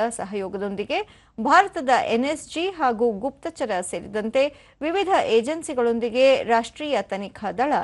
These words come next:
ನಿರಂತರ ಪ್ರಯತ್ನ ನಡೆಸಿತ್ತು. ಭಾರತದ ವಿದೇಶಾಂಗ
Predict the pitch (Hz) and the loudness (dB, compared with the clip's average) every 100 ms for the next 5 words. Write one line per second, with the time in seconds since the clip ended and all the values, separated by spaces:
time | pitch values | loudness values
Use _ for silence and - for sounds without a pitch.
0 | - 220 247 294 247 190 175 202 220 233 | -2 -4 -4 -4 -4 -4 -4 0 0 0
1 | 247 240 196 185 - - 208 - _ _ | -4 -4 -4 -8 -10 -6 -6 -6 _ _
2 | _ _ 226 285 330 330 320 330 240 240 | _ _ 2 4 4 2 2 4 2 0
3 | 269 277 254 | 0 -2 -2